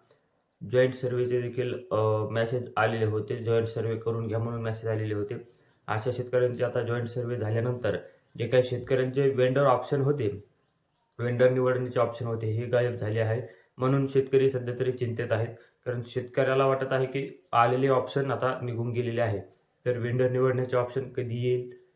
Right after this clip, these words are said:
अ, येईल की नाही, त्यासोबतच, अं, कोणत्या कंपन्या येतील व जर सर्व्हे रिजेक्ट झाला तर कंपनी निवडता येणार आहे की नाही, असे जे काही प्रश्न आहेत,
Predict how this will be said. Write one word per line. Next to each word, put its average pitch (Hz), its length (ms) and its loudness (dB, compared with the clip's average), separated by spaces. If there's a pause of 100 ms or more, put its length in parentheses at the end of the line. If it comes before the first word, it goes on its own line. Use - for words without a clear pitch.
(180)
अ, 110 200 4
येईल 117 360 -2
की 123 80 -4
नाही, 120 320 -6 (180)
त्यासोबतच, 123 640 -4
अं, 107 600 -6
कोणत्या 123 440 -4
कंपन्या 120 440 0
येतील 123 320 -2 (680)
व 139 320 4 (400)
जर 123 320 6
सर्व्हे 123 440 0
रिजेक्ट 120 380 -4
झाला 110 340 2 (460)
तर 123 140 2
कंपनी 117 440 -4
निवडता 113 420 0 (140)
येणार 110 380 0
आहे 107 240 0
की - 180 -12
नाही, 98 260 -4 (260)
असे 104 220 -4
जे 107 100 -4
काही 107 180 -4
प्रश्न 113 240 -4
आहेत, 90 140 -6